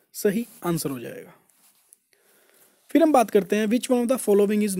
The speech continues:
not a function of finance commission in India? इनमें से कौन सा फाइनेंस कमीशन का काम नहीं है?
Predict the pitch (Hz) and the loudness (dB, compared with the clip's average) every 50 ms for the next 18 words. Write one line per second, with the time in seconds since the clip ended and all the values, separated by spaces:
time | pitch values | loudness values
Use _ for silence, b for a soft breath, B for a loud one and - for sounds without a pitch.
0 | 180 185 185 180 185 196 190 - 175 170 165 - - 180 170 165 170 - - 170 | -2 -2 -2 -2 -2 -2 -4 -4 -4 -6 -6 -4 -4 -4 -4 -4 -6 -4 -4 -4
1 | 165 165 170 170 - - 160 160 147 - 160 151 156 165 180 175 _ - 175 170 | -2 -2 -4 -4 -6 -6 -6 -6 -4 -4 -4 -4 -4 -4 -6 -8 _ -10 -8 -6
2 | 160 143 131 135 - - _ _ _ _ _ _ _ _ - 185 202 208 202 190 | -6 -6 -8 -10 -12 -18 _ _ _ _ _ _ _ _ -4 -2 0 0 0 0
3 | - 202 202 202 b b b b b b b b b b b b b b _ _ | 2 0 0 0 b b b b b b b b b b b b b b _ _
4 | - 202 202 208 196 - 196 185 - 196 180 180 170 - 175 160 - 165 165 160 | 2 2 4 4 2 -2 -4 -4 -4 -4 -4 -4 -4 -4 -6 -6 -6 -6 -8 -8
5 | - 147 143 143 139 135 131 123 127 135 135 131 | -8 -8 -8 -8 -8 -8 -10 -12 -14 -14 -16 -18